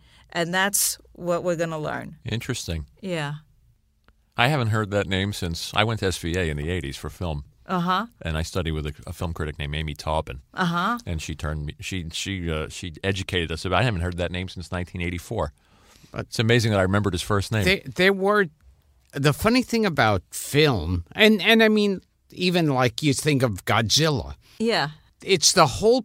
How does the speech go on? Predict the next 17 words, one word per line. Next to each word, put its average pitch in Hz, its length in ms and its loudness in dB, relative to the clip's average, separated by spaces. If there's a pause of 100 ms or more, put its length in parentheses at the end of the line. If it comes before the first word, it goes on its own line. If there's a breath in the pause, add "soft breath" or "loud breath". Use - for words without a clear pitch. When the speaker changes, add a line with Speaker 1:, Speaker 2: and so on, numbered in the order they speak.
Speaker 3:
point 208 420 2
of 135 180 2
your 123 180 4
brain 123 760 0
trying 147 400 0
to 135 60 0
make 113 280 0
sense 190 440 0
of 92 180 -2
it. 85 160 -4
Speaker 2:
Right. 131 240 2
Speaker 1:
Yeah. 285 280 2
Speaker 3:
So 156 140 4
if 147 140 -2
you 156 120 4
put - 360 2
someone 107 800 4